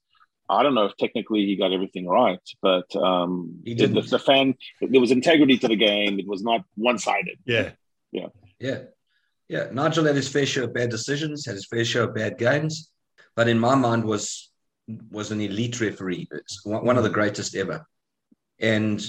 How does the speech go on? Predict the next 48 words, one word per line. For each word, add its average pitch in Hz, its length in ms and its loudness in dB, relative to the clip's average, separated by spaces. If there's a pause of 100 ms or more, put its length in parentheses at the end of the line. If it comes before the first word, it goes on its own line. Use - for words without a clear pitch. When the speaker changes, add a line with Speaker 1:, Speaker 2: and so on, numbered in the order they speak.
(100)
Speaker 2:
and 117 160 4
the, 120 180 0 (140)
the 120 100 -2
reason 151 280 2
that 127 120 2
I 117 120 4
say 127 300 2
that 98 180 0
is 107 160 -6
obviously 123 420 -4 (220)
I'm, 110 200 -4
I'm 110 140 0
looking 117 460 2
at 107 100 -6
rugby 104 300 0
through 101 180 -6
my 101 200 0
prism. 95 480 -2 (600)
So, 98 180 -2
like, 95 200 0 (200)
how 117 160 0
do 117 120 4
I, 104 220 2
what's 110 260 -6
my, 107 220 0 (140)
what 110 180 0
was 101 120 -4
my 104 200 2
vision 101 300 -6
of 92 120 -8
the 92 60 -8
game? 101 420 -2 (560)
And 110 100 -4
my 131 160 2
vision 123 280 0
of 104 80 -2
the 104 60 -4
game 104 340 -2
is, 98 360 -8 (680)
is 107 140 -6
that 113 200 -2
you 110 60 -4
let 117 160 0
the 110 80 -6
players 110 320 -2
decide 98 320 -4
the 98 100 -4
outcome. 98 500 -4